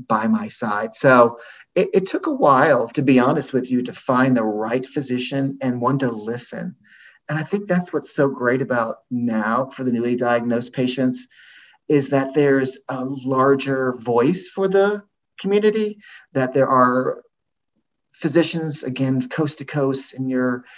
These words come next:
that you, that are willing to have the conversation or send you to a specific specialist that ha-, handles your disease. So it is, it's a better time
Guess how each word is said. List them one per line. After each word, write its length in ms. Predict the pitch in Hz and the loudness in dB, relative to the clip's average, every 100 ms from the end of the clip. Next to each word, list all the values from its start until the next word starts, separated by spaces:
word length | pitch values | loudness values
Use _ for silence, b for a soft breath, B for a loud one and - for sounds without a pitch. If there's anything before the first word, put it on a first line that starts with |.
| B B | B B
that 220 | - 131 147 | -6 -4 2
you, 400 | 147 143 139 139 | 4 4 2 2
that 180 | 139 | 2
are 440 | 143 139 135 135 - - 147 | 4 4 4 0 -6 -10 2
willing 280 | 147 165 | 4 4
to 60 | 139 | 2
have 220 | 120 143 | 0 0
the 80 | 139 | 0
conversation 800 | 143 139 135 127 135 - 151 147 123 | 0 -2 0 -2 -4 -8 -10 -10 -10
or 100 | 120 | -2
send 240 | 143 139 | 0 2
you 80 | 139 | 0
to 320 | 135 135 123 | 0 -2 -2
a 60 | 120 | -4
specific 580 | - - - 131 123 | -8 -14 -12 -10 -12
specialist 640 | - - 120 - 170 180 - | -10 -4 -4 -2 -4 -4 -2
that 160 | 123 | -4
ha-, 180 | 123 135 - B B - | -4 -8 -10 B B -2
handles 320 | 147 143 131 | 2 4 2
your 120 | 131 | 0
disease. 540 | 131 117 123 135 156 - | 0 2 4 4 2 2
So 300 | 135 127 127 B _ _ - | 4 4 -2 B _ _ -6
it 120 | 165 | -2
is, 380 | 165 143 - - _ _ - | 0 -2 -6 -12 _ _ -6
it's 160 | 151 | -2
a 60 | 156 | 0
better 340 | - 151 151 | 4 6 6
time 880 | 147 - 151 143 127 117 120 127 123 | 2 -2 -2 0 0 -2 -2 -4 -4